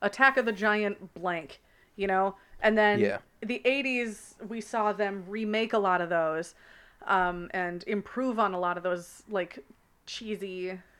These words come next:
Speaker 1: fifties alien giant bug movies. And so to see something in two thousand six like that, I think must have been really refreshing, because this movie has an eighty-seven percent on Rotten Tomatoes.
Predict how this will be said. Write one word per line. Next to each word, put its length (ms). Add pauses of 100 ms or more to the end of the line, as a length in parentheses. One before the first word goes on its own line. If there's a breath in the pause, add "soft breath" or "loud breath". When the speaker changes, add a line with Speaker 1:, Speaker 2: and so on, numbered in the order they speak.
(120)
Speaker 1:
fifties 580 (460)
alien 540
giant 420
bug 220
movies. 520 (560 soft breath)
And 220
so 240
to 180
see 160
something 600 (840)
in 140
two 160
thousand 360
six 580 (100)
like 260
that, 400
I 120
think 460 (460 soft breath)
must 240
have 100
been 160
really 200
refreshing, 540
because 240
this 180
movie 240
has 160
an 160
eighty-seven 640
percent 420
on 120
Rotten 240
Tomatoes. 520